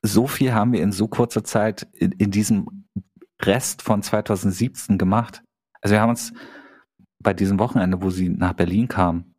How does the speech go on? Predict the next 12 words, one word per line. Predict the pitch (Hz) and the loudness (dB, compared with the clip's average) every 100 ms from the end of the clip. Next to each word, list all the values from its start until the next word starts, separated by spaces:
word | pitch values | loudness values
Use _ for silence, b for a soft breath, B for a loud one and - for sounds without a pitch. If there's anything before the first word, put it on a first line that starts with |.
| _ - | _ -6
das | 92 | -2
erste | - 92 - | 0 0 2
nach | 90 87 | 0 2
Warnemünde | 87 87 90 92 95 90 | 0 2 0 0 0 -2
sozusagen, | 87 95 - 90 87 87 92 b b b b _ _ | -2 -6 -2 0 0 -2 -6 b b b b _ _
haben | 95 98 | -2 -2
wir | 95 | -2
beschlossen, | - 107 107 | -2 -2 0
richtig | 101 98 95 | 0 0 -4
zusammen | - 95 90 87 | -2 2 2 0
zu | - | -4
sein. | 87 82 80 | -4 -4 -4